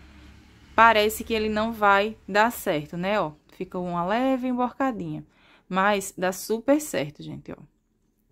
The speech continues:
Agora, eu vou subir uma, duas,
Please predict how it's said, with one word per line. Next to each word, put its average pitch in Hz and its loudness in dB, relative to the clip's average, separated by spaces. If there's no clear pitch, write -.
Agora, 180 2
eu 190 -4
vou 190 -4
subir 180 -6
uma, 262 2
duas, 220 0